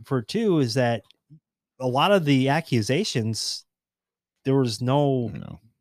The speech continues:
Speaker 1: you had no really factual evidence of, of your claims that you were making. You know, I just, I guess what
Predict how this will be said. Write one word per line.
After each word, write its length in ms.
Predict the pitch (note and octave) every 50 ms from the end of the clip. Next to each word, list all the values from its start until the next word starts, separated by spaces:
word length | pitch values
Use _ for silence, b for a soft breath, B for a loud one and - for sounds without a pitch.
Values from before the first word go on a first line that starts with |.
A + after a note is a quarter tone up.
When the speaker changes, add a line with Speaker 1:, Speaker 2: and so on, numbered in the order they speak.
| C3 C3+ C#3+ D3
Speaker 1:
you 140 | D3+ D3
had 220 | D#3 F3+ F#3 E3+ D#3+
no 120 | D#3+ C#3+
really 240 | C3+ D3+ E3 C3 A2+
factual 380 | - D3+ C#3+ C3+ - - A2+ G#2+
evidence 400 | A#2+ C#3+ C#3 A#2+ A2 G#2+ - B2
of, 120 | A#2 G#2+ A2 A#2 A#2 A2+
of 240 | A2+ A#2+ A2+ G#2
your 100 | G#2+ G#2 -
claims 380 | - - D#3+ D3 C#3 C3 A#2
that 120 | A2+ - -
you 60 | G2+
were 120 | G2 F#2+
making. 440 | G#2 B2+ D3+ C#3 - - F2 E2 E2+ - _ _ _ _ _ _ _ _ _ _ _ -
You 60 | G2+
know, 120 | G2+ G2+
I 120 | G#2 G#2+ G#2
just, 260 | G2+ A2 G2+ - - _ _ _ _ _ _ _ _ _ _ -
I 100 | C3+ C#3+
guess 220 | D#3 C#3+ - -
what 260 | C3+ C3 B2+ B2 G#2